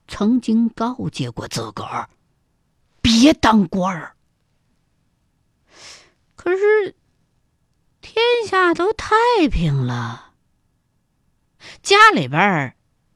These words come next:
也不知道是什么个情况，五原区还正好管着板子村儿，这先去做个乡官儿，也未必不是个归宿。而且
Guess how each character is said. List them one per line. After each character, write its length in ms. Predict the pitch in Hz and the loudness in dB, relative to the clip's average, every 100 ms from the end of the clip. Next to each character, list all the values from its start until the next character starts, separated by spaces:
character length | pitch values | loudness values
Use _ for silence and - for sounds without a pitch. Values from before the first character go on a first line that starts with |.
| - | -4
也 140 | 180 | -4
不 140 | 135 285 | -2 0
知 80 | 277 | 2
道 180 | 302 | 2
是 100 | 208 | 0
什 140 | 185 175 | -2 -2
么 80 | 262 | 0
个 120 | 202 | -2
情 320 | - 135 294 | -2 0 2
况， 260 | 247 139 - _ _ _ _ _ _ _ _ _ _ - - | 0 -4 -14 _ _ _ _ _ _ _ _ _ _ -14 -2
五 240 | 254 240 | 0 2
原 260 | 220 277 453 | 0 -2 -6
区 260 | - 392 | -4 -2
还 100 | 359 | -2
正 220 | 381 440 269 | -4 -2 -2
好 200 | 208 330 | -2 -4
管 400 | - 202 - - | -6 -10 -8 -2
着 120 | 285 | 0
板 240 | - - | 4 2
子 140 | 113 104 | 0 -12
村 180 | - 110 | -12 -14
儿， 160 | - _ _ _ _ _ _ _ _ - - - _ | -14 _ _ _ _ _ _ _ _ -20 -20 -20 _
这 160 | - 370 | -10 -8
先 320 | - - - 480 | -8 -8 -6 -6
去 220 | - 277 | -6 -6
做 220 | 254 294 | 0 0
个 100 | 214 | 0
乡 320 | 208 - - 427 466 392 | -2 -4 -6 -4 -2 -2
官 180 | 311 220 | 0 0
儿， 360 | 190 180 165 - _ _ _ _ _ _ _ _ | -2 -2 -4 -6 _ _ _ _ _ _ _ _
也 160 | - 98 | -8 -6
未 200 | 117 285 523 311 | 0 0 0 -2
必 200 | 240 196 | 0 0
不 220 | 170 180 | -2 -4
是 120 | 185 | -4
个 100 | 151 | -6
归 320 | 143 208 240 285 | -4 -2 -2 -6
宿。 240 | - 165 - _ _ _ _ _ _ _ _ _ _ _ _ _ _ - | -10 -16 -18 _ _ _ _ _ _ _ _ _ _ _ _ _ _ -4
而 140 | 302 427 | 0 0
且 180 | 262 | 0